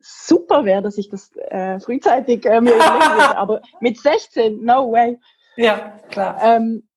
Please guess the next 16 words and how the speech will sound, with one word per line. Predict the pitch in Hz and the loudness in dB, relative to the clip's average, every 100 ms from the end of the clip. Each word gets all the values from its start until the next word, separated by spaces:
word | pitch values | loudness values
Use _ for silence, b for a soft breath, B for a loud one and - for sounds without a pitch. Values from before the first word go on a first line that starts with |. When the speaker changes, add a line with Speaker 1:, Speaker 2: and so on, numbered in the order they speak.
| _ _ _ _ _ _ _ _ _ | _ _ _ _ _ _ _ _ _
Speaker 1:
hingegen | - 233 240 185 214 233 302 226 185 233 294 277 | -6 -4 -4 0 2 4 2 0 0 0 -2 -6
fände | - 196 185 | -10 -10 -10
ich's | 190 - | -12 -14
vielleicht | - - - - - | -14 -14 -14 -16 -10
cool | 202 190 | -8 -8
zu | - 180 | -10 -10
wissen, | 190 - 202 185 | -10 -10 -8 -8
ja, | 175 180 196 190 - - | -4 0 2 2 0 -4
ähm, | - 185 196 208 208 - 214 214 208 | -8 -6 -8 -8 -12 -14 -16 -14 -14
es | 196 | -14
gibt | - 226 226 - | 0 0 0 0
ja | 190 | 0
diese | 196 196 | 0 -2
Facebook-Gruppe | - 202 - 220 - - - 196 | 0 -2 -2 -8 -8 -12 -12 -10
von | - 190 | -4 0
Lernenden, | 180 190 208 196 185 180 180 | 2 4 4 2 0 -2 -4